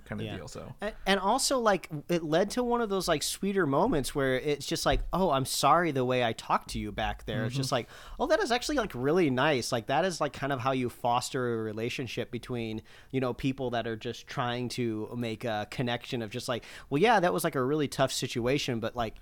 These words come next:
Speaker 2: now that
Speaker 1: Yeah.
Speaker 2: you're on the other side of it, like, yeah, apologies all around. It was tough," you know? I was
Speaker 1: Yeah.
Speaker 2: like, "Oh, this is nice." It's just like,
Speaker 1: Yeah.
Speaker 2: feels like, you know, uh, <laughs> it's
Speaker 1: Like,
Speaker 2: like,
Speaker 1: the,
Speaker 2: uh,
Speaker 1: the
Speaker 2: coming off the
Speaker 1: conversation points, like, actually pay off where, like, instead of, like,
Speaker 2: Yeah.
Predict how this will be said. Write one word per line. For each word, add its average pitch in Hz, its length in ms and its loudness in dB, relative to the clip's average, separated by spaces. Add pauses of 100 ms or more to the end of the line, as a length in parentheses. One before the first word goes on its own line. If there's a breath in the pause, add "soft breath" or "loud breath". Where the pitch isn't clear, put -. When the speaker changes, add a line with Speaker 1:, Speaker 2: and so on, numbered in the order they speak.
Speaker 2:
now 147 220 4
that 170 80 2
Speaker 1:
Yeah. 139 80 0
Speaker 2:
you're 143 60 2
on 135 100 4
the 127 80 2
other 135 140 2
side 139 280 4
of 123 120 2
it, 117 120 -2
like, 123 160 -4
yeah, 262 140 0
apologies 147 560 -2
all 147 180 4
around. 160 140 2 (160)
It 165 80 -2
was 165 140 -4
tough," 127 340 -4
you 151 60 -4
know? 147 140 2
I - 20 4
was 151 60 -4 (200 loud breath)
Speaker 1:
Yeah. 127 120 0
Speaker 2:
like, 381 140 0
"Oh, 466 60 4
this 466 140 4
is 285 180 0
nice." 135 420 2
It's 147 160 -4
just 208 220 -2
like, 160 160 4
Speaker 1:
Yeah. - 60 -10 (240 loud breath)
Speaker 2:
feels 220 260 2
like, 196 280 0
you 147 120 2
know, 131 240 2 (480 soft breath)
uh, 131 180 6
<laughs> - 120 4
it's 160 80 0
Speaker 1:
Like, 175 120 6
Speaker 2:
like, 160 140 4
Speaker 1:
the, 190 160 4
Speaker 2:
uh, - 40 2
Speaker 1:
the 151 60 2
Speaker 2:
coming 170 320 8
off 165 200 8
the 143 80 6
Speaker 1:
conversation 139 320 6
points, 185 380 -2
like, 131 340 2
actually 127 400 4
pay 110 240 0
off 113 260 0
where, 117 120 0
like, 113 120 -2
instead 117 220 -2
of, 107 80 -2
like, 107 160 -4
Speaker 2:
Yeah. 113 180 -4